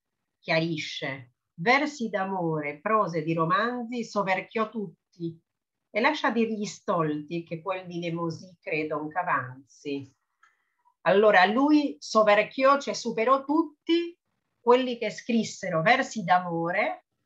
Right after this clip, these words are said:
quindi i trovatori provenzali, e prose di romanzi, cioè, eh, romanzi, eh,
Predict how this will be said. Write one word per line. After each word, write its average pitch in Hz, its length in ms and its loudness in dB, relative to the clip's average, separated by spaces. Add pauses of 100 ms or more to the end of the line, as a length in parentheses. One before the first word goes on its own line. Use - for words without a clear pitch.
(120)
quindi 208 600 -4 (800)
i 196 100 -8
trovatori 190 500 2
provenzali, 160 1080 -2 (920)
e 262 160 4
prose 220 380 6
di 233 100 0
romanzi, 151 800 0
cioè, 180 580 2 (380)
eh, 165 280 0
romanzi, 190 840 -2 (340)
eh, 151 640 0